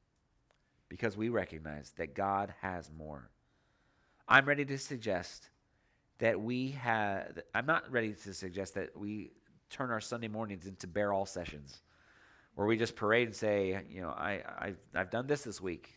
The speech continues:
and, uh, I'm sorry." You know, there might be places for that, but, but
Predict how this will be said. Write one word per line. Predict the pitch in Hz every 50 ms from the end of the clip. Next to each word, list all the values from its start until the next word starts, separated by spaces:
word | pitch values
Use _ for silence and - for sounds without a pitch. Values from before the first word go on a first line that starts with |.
| - _ - -
and, | - 82 85 82 80 82
uh, | 80
I'm | 73 73 71 69 58 57 - -
sorry." | 101 98 90 82 76 69 - _ _ _ _ _ _ _ _ _ - - - - - - - - _ _ -
You | -
know, | 135
there | 131 156 175
might | 151 123 107 123 151
be | - 165
places | - - - 104 - - 156 -
for | - 180
that, | 175 180 185 196 214 -
but, | - 120 - - _ _ _ _ _ _ _ _ - -
but | 127 139 123